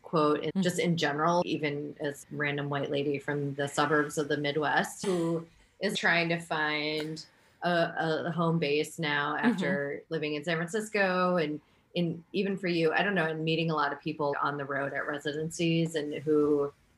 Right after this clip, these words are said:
Speaker 1: are kind of bouncing around residencies in lieu of settling down somewhere.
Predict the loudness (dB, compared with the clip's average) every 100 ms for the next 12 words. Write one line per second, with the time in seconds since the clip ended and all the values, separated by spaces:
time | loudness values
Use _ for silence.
0 | _ _ _ _ _ _ _ 0 4 4
1 | 4 4 2 0 0 2 2 0 -2 -4
2 | -4 -6 -6 -2 0 0 0 -4 -6 -2
3 | 0 0 0 -2 -4 -2 0 -2 -4 -4
4 | -4 -4 -2 0 0 -2 -2